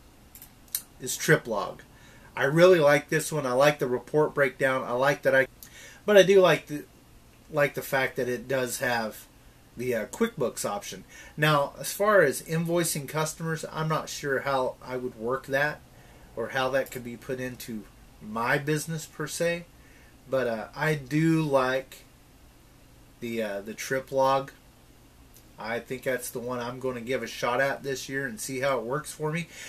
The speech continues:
And if it doesn't, then I'll try out another one. But I think this one's gonna work well for me. I like the reports. I like that I can just click a button and I can put it right into my Excel spreadsheet and I can track things there, and it's all the way I like it to be set up.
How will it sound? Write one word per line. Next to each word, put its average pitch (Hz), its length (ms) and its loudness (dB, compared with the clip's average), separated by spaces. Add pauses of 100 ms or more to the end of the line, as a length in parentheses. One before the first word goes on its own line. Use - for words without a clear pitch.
(200)
And 196 120 4
if 220 120 6
it 240 80 6
doesn't, 226 320 4
then 214 140 2
I'll 226 140 0
try 226 260 2
out 226 160 2
another 226 300 -2
one. 147 200 0
But 139 120 2
I 160 80 6
think 165 240 -2
this 165 200 2
one's 156 220 -4
gonna 143 180 0
work 127 280 0
well 131 180 4
for 131 160 -4
me. 131 160 -6
I 123 60 -2
like 123 260 0
the 135 80 -6
reports. 123 500 -2
I 117 60 -2
like 127 300 -4
that 127 120 -2
I 123 120 -4
can 120 160 -12
just 117 260 -10 (400)
click 160 200 0
a 156 40 -2
button 143 320 2
and 135 160 -6
I 120 80 2
can 117 160 -8
put 127 160 -6
it 110 80 -8
right 131 220 0
into 135 200 -6
my 127 200 -2
Excel 127 400 -2
spreadsheet 127 720 -6
and - 100 -14
I 104 60 -10
can - 120 -18
track 135 360 -4
things 123 340 -8
there, 120 280 0
and 110 80 -6
it's 95 160 -12
all 120 320 -2 (1080)
the 131 80 -2
way 131 320 0 (100)
I 135 220 4
like 131 360 0
it 117 260 -8
to 123 100 -8
be 117 160 -8
set 113 280 -4
up. 90 200 -10